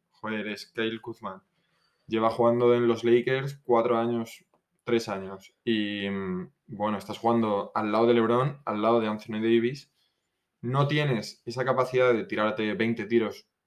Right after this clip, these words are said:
veinticinco tiros cada partido, sino que tienes que limitarte a el momento en el que se necesita que hagas algo. Te vas a los Washington Wizards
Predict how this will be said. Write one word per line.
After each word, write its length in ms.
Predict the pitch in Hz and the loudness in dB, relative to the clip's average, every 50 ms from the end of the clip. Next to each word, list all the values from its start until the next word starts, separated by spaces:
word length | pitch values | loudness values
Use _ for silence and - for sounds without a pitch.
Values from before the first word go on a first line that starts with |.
| _ _ _ - | _ _ _ -14
veinticinco 540 | 101 101 92 - 98 - 113 110 104 113 | -12 -12 -12 -14 -14 -10 -8 -6 -4 -2
tiros 400 | 113 113 113 110 98 - - - _ _ | -2 0 0 0 0 -2 -4 -10 _ _
cada 240 | - 107 110 117 - | -4 -2 0 0 0
partido, 520 | 127 113 - - 120 120 120 135 143 - - _ _ _ _ | 0 -2 -2 2 2 4 4 2 0 -4 -12 _ _ _ _
sino 240 | _ - - 117 107 | _ -10 -8 -6 -4
que 80 | 104 110 | -4 -2
tienes 240 | 110 120 123 123 - | 0 0 -2 -2 -2
que 80 | 131 | -2
limitarte 460 | 127 120 117 113 131 131 123 117 107 104 | -2 0 0 2 0 0 2 0 0 2
a 260 | 104 98 95 - - - | 2 0 0 -2 -6 -10
el 120 | 107 104 | -10 -8
momento 520 | 104 104 104 104 113 117 120 123 123 - 123 | -6 -4 -2 -2 0 0 0 -2 0 0 0
en 100 | 120 120 | 0 0
el 100 | 117 117 | -2 -4
que 100 | 127 120 | -6 -6
se 120 | - 120 | -6 -6
necesita 440 | 120 117 - - - 127 117 110 95 | -6 -6 -8 -8 -10 -8 -6 -6 -4
que 60 | 101 | -4
hagas 220 | 107 107 107 107 | -4 -4 -4 -4
algo. 320 | 117 113 113 110 123 139 - _ _ _ _ _ _ _ | -4 -4 -2 -4 -6 -8 -12 _ _ _ _ _ _ _
Te 120 | - 101 | -6 -2
vas 340 | 101 110 113 110 - - - _ _ _ _ _ - | 0 0 0 0 -2 -6 -14 _ _ _ _ _ -8
a 80 | 113 104 | -6 -6
los 200 | 98 101 101 104 | -6 -6 -6 -4
Washington 840 | 104 107 107 - - 113 110 113 110 110 110 110 110 110 107 110 113 | -2 -2 -2 -2 -4 -6 -2 -2 0 0 0 0 0 0 0 0 4
Wizards 520 | 113 120 123 - 127 131 139 139 - - | 4 4 2 2 -2 -4 -4 -6 -10 -14